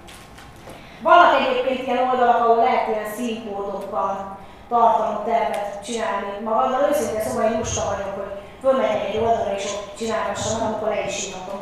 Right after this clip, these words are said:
magamnak egy papírra, és akkor, ö, minden esetre lehet használni ilyen színkódos rendszert, például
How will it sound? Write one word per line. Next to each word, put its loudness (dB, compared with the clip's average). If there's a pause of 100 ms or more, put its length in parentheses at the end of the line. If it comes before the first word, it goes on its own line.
magamnak -8
egy -10
papírra, 0 (580)
és -10 (140)
akkor, -2 (1080)
ö, -2
minden 0
esetre 2
lehet 6
használni 2
ilyen 2
színkódos -2
rendszert, 2
például 6